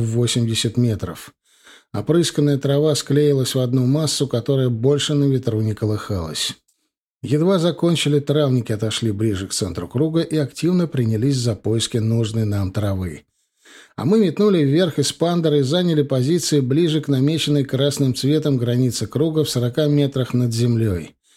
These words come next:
Это позволяло рассчитывать, что некросы, когда появятся, атакуют нас прежде беззащитных травников,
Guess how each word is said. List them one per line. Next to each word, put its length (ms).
Это 180
позволяло 680
рассчитывать, 640
что 220
некросы, 500
когда 340
появятся, 600
атакуют 560
нас 200
прежде 460
беззащитных 800
травников, 720